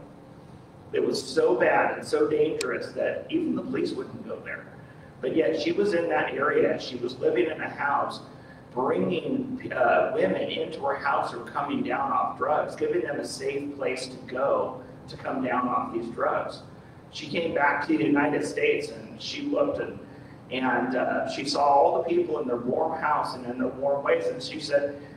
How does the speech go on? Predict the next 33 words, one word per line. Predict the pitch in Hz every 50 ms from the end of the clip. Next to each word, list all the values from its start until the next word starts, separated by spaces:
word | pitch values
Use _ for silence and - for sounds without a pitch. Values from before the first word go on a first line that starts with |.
| - -
"You | - -
know, | 139 143 143 143 - - - - - - -
you | - 156 175 196
may | 196 190 185 185
have | 185 - - - 156 151 151 151 143 - - - - - - -
everything, | - - - - - - - - - - -
you | - -
may | 160 165 160 165
have | - 160 151 147 147 147 139 127 127 123 - - - - - - - - -
all | - - - - - - - -
that | 165 - -
you | - -
have | - - - 139 139 135
in | 127 127 127
life, | 131 131 135 - - - - - - - - - -
but | 156 156 156 - - - - - - - - - - -
I | - 131 - - 147
have | 143 127 127 127 123
the | 120 113
grace | 110 123 117 117 117 -
of | 123 - - -
God." | - 104 98 - - - - - - - - - -
She | - - 160
recognized | 160 160 175 190 185 - 180 156 - 139 139 - - - -
there | 135 120
was | - 127 -
something | - 151 151 156 - - 156 156 - - 131 - 127 131
more. | 135 139 143 - - 160 - - - - - - - -
There | - -
was | - - - -
something | - - - - - - - - -
she | - - 131 - - -
had | - - - 131 131 - - -